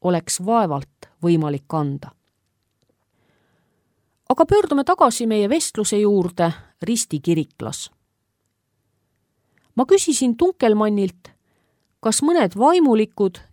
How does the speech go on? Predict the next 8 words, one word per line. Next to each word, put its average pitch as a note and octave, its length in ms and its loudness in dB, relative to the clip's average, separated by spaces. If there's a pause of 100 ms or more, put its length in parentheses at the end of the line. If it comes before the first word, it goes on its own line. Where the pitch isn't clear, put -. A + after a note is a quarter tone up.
kes - 300 -4
enamlaste A#3+ 680 0
ajal A#3+ 280 2
ei E3 100 2
põgenenud, G3 760 -2 (800)
jäid G3 280 -2
ka B3 140 0
ellu. D3+ 420 0